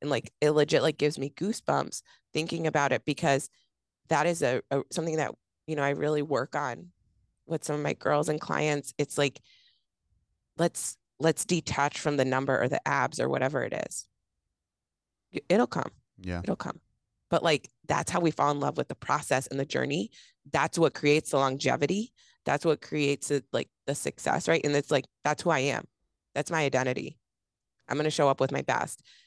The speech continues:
Speaker 1: And so, kind of a long-winded answer, but I think if I had to boil it down to, like, one thing, I, I guess this one thing would just be, like, pursuing fitness in this way taught me that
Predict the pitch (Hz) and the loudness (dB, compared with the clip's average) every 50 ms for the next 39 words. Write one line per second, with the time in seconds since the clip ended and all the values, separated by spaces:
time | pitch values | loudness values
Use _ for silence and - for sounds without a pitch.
0 | _ _ - 151 156 151 - 156 143 135 131 131 - _ _ _ _ _ _ _ | _ _ -4 -4 -4 0 2 2 4 4 4 2 0 _ _ _ _ _ _ _
1 | _ _ _ _ _ _ - 139 147 156 151 160 151 147 143 139 139 139 143 156 | _ _ _ _ _ _ -4 -2 0 0 2 2 2 2 2 2 2 2 0 0
2 | 143 139 156 165 143 139 139 147 147 - 143 135 131 - 127 127 135 147 147 127 | -2 -2 -2 -4 -4 -4 -4 -6 -4 -4 -4 -4 -2 -2 -2 -2 -2 -4 -4 -6
3 | 131 139 - _ - 156 - 156 147 165 160 143 143 - 139 127 131 131 139 135 | -8 -8 -10 _ -6 -2 0 0 0 2 0 0 0 0 2 2 4 2 2 0
4 | 139 135 135 131 127 123 127 127 131 - - - 135 - 131 143 175 196 - 156 | -2 -4 -2 -4 -4 -4 -4 -4 -8 -10 -14 -16 -6 -4 -4 -4 -4 -2 -2 0
5 | 143 147 139 147 165 208 240 - _ _ _ _ _ - 139 135 131 135 123 - | 0 0 0 -2 -4 -4 -8 -12 _ _ _ _ _ -4 -2 0 0 0 -2 -2
6 | - - 113 139 143 139 151 139 - - - - 135 143 - - 135 127 147 - | -4 -4 -2 0 0 0 0 0 -4 -8 -4 -2 -2 -2 0 0 -2 -2 0 0
7 | 131 131 127 127 139 135 - _ _ 147 143 139 - - 131 143 - - 135 139 | -2 -2 -2 -4 -8 -10 -12 _ _ -6 -6 -4 -2 0 -2 -2 -2 -2 -2 0
8 | 135 127 127 - - _ _ _ _ _ _ _ _ _ _ _ _ _ _ _ | 0 0 -2 -2 -6 _ _ _ _ _ _ _ _ _ _ _ _ _ _ _
9 | _ _ _ _ _ _ - - 147 - - 143 151 156 - 147 127 151 143 - | _ _ _ _ _ _ -2 0 0 2 2 2 2 2 0 0 0 0 -2 0
10 | 139 139 139 - - 143 131 - - - - - _ _ _ _ _ _ _ - | 0 -2 -2 -2 0 0 2 2 2 0 -2 -6 _ _ _ _ _ _ _ -4
11 | - 123 95 117 135 135 139 131 - 110 - - | -2 -2 0 0 0 2 2 2 2 2 0 -2